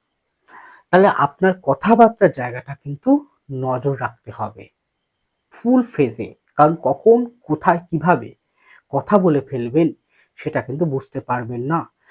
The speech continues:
না, উল্টো দিকে তো মঙ্গল আর কেউ, কেতু থাকবেন,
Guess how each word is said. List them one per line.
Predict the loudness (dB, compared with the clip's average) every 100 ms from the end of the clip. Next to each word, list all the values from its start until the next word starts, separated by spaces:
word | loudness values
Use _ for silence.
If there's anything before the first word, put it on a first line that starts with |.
| -20 -8 2
না, |
উল্টো | 4 4 2 0
দিকে | 2 0
তো | 2 0 0 _ _
মঙ্গল | -4 -2 -2 -2 -2
আর | -4
কেউ, | -2 -2
কেতু | -2 _ _ -4 -4 -8
থাকবেন, | -8 -8 -8 -8 -10